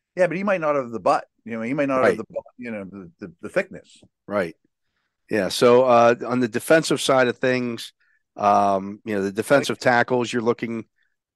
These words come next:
Speaker 2: uh,
Speaker 1: It's
Speaker 2: for
Speaker 1: gonna be
Speaker 2: those ex-
Speaker 1: freak show central to me with that.
Speaker 2: Yeah, yeah. I
Speaker 1: I
Speaker 2: don't
Speaker 1: mean,
Speaker 2: think anybody's going to run like the two Georgia guys last year.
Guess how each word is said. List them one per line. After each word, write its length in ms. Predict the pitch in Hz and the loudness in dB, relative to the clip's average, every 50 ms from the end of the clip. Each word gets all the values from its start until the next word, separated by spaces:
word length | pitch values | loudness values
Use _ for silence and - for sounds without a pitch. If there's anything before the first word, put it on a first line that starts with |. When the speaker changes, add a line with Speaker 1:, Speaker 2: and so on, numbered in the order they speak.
| _ _ _ _ _ - | _ _ _ _ _ -8
Speaker 2:
uh, 420 | - 101 101 101 98 95 95 95 - _ _ _ _ _ - | -4 -2 0 0 0 0 -2 -4 -8 _ _ _ _ _ -10
Speaker 1:
It's 120 | 147 - | -4 -2
Speaker 2:
for 60 | - | 2
Speaker 1:
gonna 40 | - 123 | 2 4
be 40 | |
Speaker 2:
those 120 | 120 110 - | 4 2 2
ex- 100 | 147 131 104 | 0 -2 -2
Speaker 1:
freak 120 | - - - | -4 -6 -6
show 180 | 113 104 - | -6 -4 -2
central 420 | - 113 107 98 - - 85 78 - | -2 -2 -2 -2 -4 -8 -10 -10 -12
to 80 | - | -12
me 180 | 87 82 80 80 | -14 -14 -14 -14
with 140 | 78 78 - | -14 -12 -10
that. 160 | 90 80 131 | -6 -2 2
Speaker 2:
Yeah, 460 | 131 127 117 104 92 82 76 69 - - - | 4 6 6 6 4 2 0 -2 -4 -8 -8
yeah. 320 | 104 101 92 82 82 - - - _ _ _ _ _ _ _ _ _ _ - | -6 -4 -4 -4 -6 -10 -16 -20 _ _ _ _ _ _ _ _ _ _ -2
I 100 | 120 135 | 2 4
Speaker 1:
I 20 | |
Speaker 2:
don't 100 | 160 165 156 | 4 4 4
Speaker 1:
mean, 60 | - | 4
Speaker 2:
think 180 | 165 147 143 - | 4 4 6 6
anybody's 480 | 147 143 143 135 120 135 127 127 117 - | 4 6 4 4 4 4 4 4 4 2
going 240 | - 135 127 120 | 2 2 2 0
to 60 | 117 110 | 0 0
run 260 | 110 123 127 127 120 | 2 2 2 2 2
like 160 | 120 113 - | 0 -2 -2
the 80 | - - | -6 -8
two 160 | - 127 120 | -8 -6 -6
Georgia 340 | 107 - 113 113 117 117 127 | -4 -4 -2 -2 -2 -2 -2
guys 300 | 120 123 120 123 113 - | 0 0 2 0 0 -2
last 300 | 127 120 117 113 - - | -4 -6 -6 -6 -6 -6
year. 240 | 120 120 131 139 | -6 -6 -6 -6